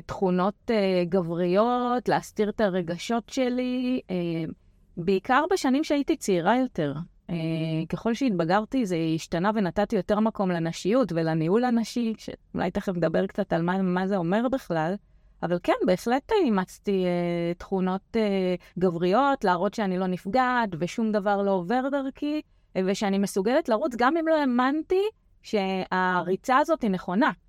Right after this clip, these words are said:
שצריך אולי רגע לעשות את הדברים בקצב אחר, שצריך, אה, להפסין את הסביבה יותר טוב כדי, אה, להטמיע איזשהו שינוי,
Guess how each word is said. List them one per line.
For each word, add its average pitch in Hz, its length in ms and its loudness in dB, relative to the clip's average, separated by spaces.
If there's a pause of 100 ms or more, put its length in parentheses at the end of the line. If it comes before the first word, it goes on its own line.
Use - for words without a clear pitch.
(140)
שצריך 196 380 -2
אולי 233 200 2
רגע 247 300 2
לעשות 185 300 0
את 240 100 0
הדברים 196 360 0
בקצב 214 380 -2
אחר, 277 420 -2 (320)
שצריך, 214 540 -2
אה, 226 200 2
להפסין 233 520 2
את 294 120 -4
הסביבה 269 400 0
יותר 262 360 0
טוב 262 280 0
כדי, 220 500 0
אה, 277 80 0
להטמיע 262 420 0
איזשהו 262 400 -2
שינוי, 285 560 0